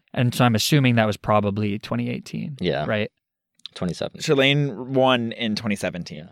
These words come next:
Speaker 1: Oh, yeah. Well, I don't know when they filmed this movie, but maybe it was, it was
Speaker 3: They
Speaker 1: that
Speaker 3: showed
Speaker 1: one.
Speaker 3: a shot
Speaker 1: But
Speaker 3: of Shalane running it in
Speaker 2: In
Speaker 3: twenty seventeen.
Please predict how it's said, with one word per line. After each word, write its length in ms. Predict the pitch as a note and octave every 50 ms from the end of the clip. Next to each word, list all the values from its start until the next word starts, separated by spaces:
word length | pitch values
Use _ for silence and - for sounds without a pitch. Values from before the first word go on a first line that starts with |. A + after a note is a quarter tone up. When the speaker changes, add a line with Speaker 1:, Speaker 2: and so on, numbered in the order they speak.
| _ _ -
Speaker 1:
Oh, 140 | B2 G#2 G2
yeah. 160 | G2 G2 -
Well, 140 | C3 C#3 C#3
I 100 | C3 C#3
don't 100 | C3+ B2+
know 100 | B2 A#2
when 120 | A2+ G#2
they 80 | G2+ G2
filmed 240 | - - G#2 G2+ F#2
this 140 | F2+ - -
movie, 220 | F#2+ F#2+ G2+ G2+
but 180 | G2 G2 F#2+ - _ -
maybe 320 | - A2+ G#2+ G2+ G2+ G2
it 80 | G2 G2+
was, 320 | G#2+ G2 G2 - - -
it 60 | - A#2
was 80 | G#2
Speaker 3:
They 80 | A2 B2+
Speaker 1:
that 80 | B2+ E3
Speaker 3:
showed 180 | E3 D#3+ D#3+
Speaker 1:
one. 40 | D#3
Speaker 3:
a 40 | C#3
shot 180 | - - C#3 B2+
Speaker 1:
But 100 | - -
Speaker 3:
of 140 | D3 C3 A#2
Shalane 340 | - - B2 A#2+ A#2+ A#2 A#2
running 280 | A2+ A2 G#2+ G#2+ G#2
it 120 | G2+ G2 -
in 80 | - -
Speaker 2:
In 60 | - -
Speaker 3:
twenty 240 | - - F2 E2
seventeen. 180 | F#2+ F#2+ E2 C#2+